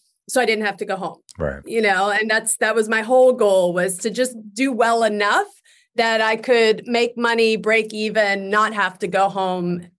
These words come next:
Speaker 1: like, and, and figure out something else.
Speaker 2: Right. What was your
Speaker 1: So
Speaker 2: first big break as a model that you were like, "Oh my God, I got this," or a commercial? What was it that you, you're gonna make some
Speaker 1: Depends
Speaker 2: money?
Speaker 1: what you mean by break.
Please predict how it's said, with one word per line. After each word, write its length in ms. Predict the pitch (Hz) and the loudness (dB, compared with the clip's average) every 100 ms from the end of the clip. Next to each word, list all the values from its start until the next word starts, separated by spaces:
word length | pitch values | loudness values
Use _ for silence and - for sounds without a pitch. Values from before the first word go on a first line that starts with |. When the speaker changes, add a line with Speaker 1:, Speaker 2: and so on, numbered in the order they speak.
| - | -6
Speaker 1:
like, 320 | 208 190 180 _ _ _ _ _ | -2 -2 -4 _ _ _ _ _
and, 320 | 240 208 196 - - | -2 -2 -2 -8 -10
and 220 | 214 202 | -8 -6
figure 340 | - 220 202 190 | -4 -2 0 0
out 180 | 202 | 0
something 380 | - 180 180 170 | -4 -6 -6 -4
else. 480 | 180 - - - - | -4 -6 -16 -8 -2
Speaker 2:
Right. 380 | 98 85 85 - _ _ _ _ _ | 0 0 -2 -6 _ _ _ _ _
What 120 | 127 | 2
was 200 | 185 196 | 4 4
your 140 | 180 156 | 2 2
Speaker 1:
So 160 | 196 | 4
Speaker 2:
first 380 | 165 151 - 90 | 4 2 0 -2
big 320 | 123 113 87 | 0 0 -4
break 540 | 92 92 101 - - - - _ | 0 2 2 -2 -12 -20 -20 _
as 180 | - 101 | -4 0
a 60 | 92 | 0
model 640 | 82 85 90 78 50 - - | 2 2 2 0 -4 -10 -6
that 140 | 80 76 | -4 -2
you 60 | |
were 60 | 87 | 0
like, 160 | 80 - | 0 0
"Oh 120 | 113 | 2
my 140 | 104 101 | 2 0
God, 280 | 101 101 87 | 0 0 0
I 100 | 85 | -2
got 280 | 90 90 78 | -2 -2 0
this," 540 | 98 82 - - - - - - | 0 0 0 -2 -4 -12 -10 -4
or 120 | 95 | -2
a 40 | |
commercial? 720 | - 104 98 107 104 - 87 | -2 -2 0 0 0 0 0
What 200 | 104 127 | 0 2
was 260 | 135 139 117 | 2 2 2
it 120 | 120 | 0
that 220 | 117 104 - - | 0 -2 -8 -10
you, 120 | 113 117 131 | -8 -6 -4
you're 120 | 120 | -2
gonna 120 | 123 120 | 2 2
make 220 | 139 - | 2 0
some 240 | - 131 | 2 4
Speaker 1:
Depends 220 | 135 135 127 | 6 4 4
Speaker 2:
money? 40 | |
Speaker 1:
what 120 | 480 | 2
you 80 | 415 | 0
mean 100 | - 415 | -4 -4
by 140 | 359 294 | -2 -2
break. 600 | 240 240 208 - - | 0 0 0 -4 -12